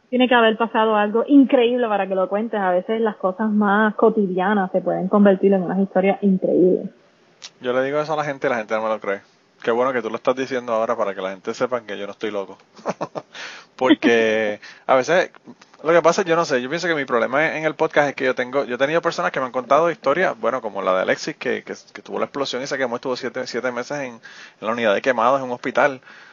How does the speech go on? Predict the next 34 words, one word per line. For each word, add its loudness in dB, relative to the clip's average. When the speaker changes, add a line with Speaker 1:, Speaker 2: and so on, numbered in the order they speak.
Speaker 2:
He -2
tenido -2
historias 2
de 2
personas -4
que -4
han -8
tenido -6
accidentes -8
y -2
han -12
quedado -2
parapléjicos, -4
he -8
tenido -8
personas -8
de -6
que -20
se -16
le 0
ha 0
muerto -6
la -2
novia, -4
he -8
tenido -6
historias, -4
yo -18
tuve -8
la, 0
la -2
historia 0
que -2
más -4